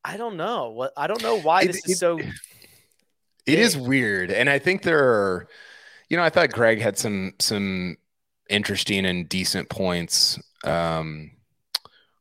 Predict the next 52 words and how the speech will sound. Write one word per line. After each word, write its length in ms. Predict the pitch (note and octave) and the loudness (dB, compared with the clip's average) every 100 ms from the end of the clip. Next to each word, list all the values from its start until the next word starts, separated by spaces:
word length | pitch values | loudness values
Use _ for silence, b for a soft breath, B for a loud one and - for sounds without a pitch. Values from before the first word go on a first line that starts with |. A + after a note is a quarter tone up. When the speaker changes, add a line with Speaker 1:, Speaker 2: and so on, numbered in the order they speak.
| _ | _
Speaker 2:
on 220 | F2+ F2+ - | 0 0 -2
Tuesday 840 | - A2+ G#2 F#2 - F2+ F2 F2 E2 | -2 0 0 0 0 2 2 2 2
about, 600 | F2 D#2+ F2 F2 E2+ - | -2 0 2 2 2 0
I 80 | G2 | -4
can't, 260 | - C#3 - | -4 -6 -6
I 420 | B2 B2+ - C3+ | -8 -8 -8 -6
can't 220 | - E3+ | -4 -2
remember 60 | D3 | 0
what 60 | |
he 40 | A2+ | 0
was 140 | F#2+ | 2
talking 220 | G#2+ G2 | 4 2
about, 200 | F2 F#2 | 2 0
but, 140 | E2+ F#2+ | 2 0
like, 200 | F#2+ F2 | 0 0
the 140 | G2+ | 0
idea 420 | F#2+ F#2+ G2+ G2+ | 0 0 0 0
of 160 | F#2 - B B B B B | -2 -6 B B B B B
how 220 | A#2+ B2+ | 0 2
do 80 | B2+ | 2
you, 680 | A2+ G#2+ G2 F#2+ F2+ E2+ - - | 2 2 2 2 0 -2 -8 -6
like, 240 | F#2+ F2 | -4 -2
where 160 | G2+ A2 | 0 0
do 80 | A2 | 0
you 160 | G2 | -2
cross 440 | E2+ - G#2+ G2 G#2 | -2 4 4 6 4
over 360 | G2+ F2 F#2+ | 2 2 2
into 300 | F#2 F2 - | 2 0 0
using 460 | F2+ F2+ F#2 G2 F2+ | 0 0 0 0 0
the 80 | E2+ | 2
ball 360 | F2 E2+ E2 | 4 4 4
or 140 | E2 D#2+ | 2 2
not 280 | E2+ F2 E2 | 2 2 0
using 320 | E2+ F2 E2 | -2 -2 -2
the 60 | |
ball 420 | D2+ D#2+ D#2+ D#2+ E2 | -2 0 2 0 0
in 100 | E2 | -2
terms 320 | F#2 F2 - | -2 -2 -2
of, 120 | E2 | 0
like, 220 | E2+ E2 | 0 0
the 100 | - | -2
N 120 | F2+ | -2
C 180 | F2+ G2+ | 0 2
A 60 | G2 | 6
A 380 | C3+ A2+ F2+ E2+ | 8 6 6 2
and, 260 | E2+ E2 - | 0 -4 0
and 180 | E2+ D#2+ | 0 0
high 240 | - F#2 | 0 2
level 400 | G2 G2 F2+ F#2+ | 2 2 2 2
amateur 320 | G2 G2 F2 | 2 0 0
golf? 260 | F2 E2 E2 | 2 2 2
Like, 220 | G#2+ - | -2 -4